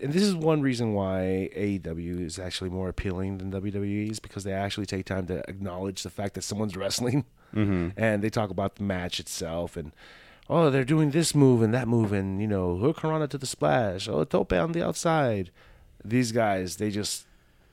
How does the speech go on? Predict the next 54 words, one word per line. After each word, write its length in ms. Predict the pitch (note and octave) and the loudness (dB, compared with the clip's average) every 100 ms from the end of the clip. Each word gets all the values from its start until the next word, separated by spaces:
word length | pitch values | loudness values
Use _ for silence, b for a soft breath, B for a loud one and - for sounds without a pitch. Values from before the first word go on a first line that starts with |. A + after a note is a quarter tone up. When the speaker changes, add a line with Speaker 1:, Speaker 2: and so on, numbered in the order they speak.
| - | -12
Speaker 1:
talk 260 | - G#2+ - | -4 -4 -4
up 80 | - | -6
the 80 | |
stories. 420 | - F#2 D#2+ D2+ D#3+ | -6 -4 -4 0 2
Speaker 2:
It 60 | |
was 100 | A#3+ | 4
a 60 | B3 | 4
good 100 | C4 | 4
match, 460 | B3 A#3+ G#3 - - B B B | 6 6 6 2 -2 B B B
Speaker 1:
It 100 | A#2 | 4
was 80 | C3 | 6
a 20 | |
good 60 | A2+ | 8
Speaker 2:
but 80 | |
Speaker 1:
match. 200 | A2 G3 | 8 8
It 40 | C#3+ | 8
would 100 | C#3+ | 8
have 80 | C#3+ | 8
been 140 | C3+ | 4
better 240 | D3 F#3 | 6 8
if 120 | E3 B2+ | 6 6
the 100 | B2+ | 2
announcers 340 | B2 A#2+ A#2+ | 2 0 0
were 120 | B2 | 2
into 240 | C#3+ D#3 B2+ | 2 4 2
it, 120 | F#2 | 4
but 120 | A2 | 2
they, 180 | A#2 A#2 | 4 4
if 360 | E2+ E2+ A#2 | 2 0 0
they're 220 | G2+ E3+ G3+ | 6 6 6
disinterested, 640 | F#3+ - F3+ D#3+ - E3+ | 4 2 0 0 2 2
we're 220 | A2 C3 C#3 | 8 8 8
gonna 160 | A#2 | 6
be 80 | G#2+ | 2
disinterested. 460 | G2+ F#2+ A2+ G2 C3 | 0 -4 -4 2 2
Speaker 2:
Absolutely. 460 | F3 C#3+ C3 F2+ | 2 0 0 2
Speaker 1:
And 100 | G#2+ | 4
we're 60 | A#2 | 4
not 220 | A#2 B2 | 4 2
gonna 160 | A2 A#2 | 0 -2
care 200 | - A2 | 0 4
Speaker 2:
They're 120 | B2 | 8
Speaker 1:
as 60 | D3 | 8
Speaker 2:
like, 80 | C#3 | 8
Speaker 1:
much 60 | B2+ | 6
as 100 | G2+ | 2
we 80 | |
should. 300 | G2+ - F#2 C#3+ C#3 | 0 0 -2 -4 -8
Speaker 2:
<gasps> 140 | - | -6
"Yeah, 400 | A#2+ B2 E2+ - | -4 -2 -2 -2
what's 240 | A2 B2+ | -4 -6
Brock 340 | - B2 D3+ - | 2 8 8 8
doing? 420 | A#2+ G#2 F#2+ F#2 | 6 6 4 0
Speaker 1:
Yeah. 280 | A#2 B2+ B2+ | 2 4 2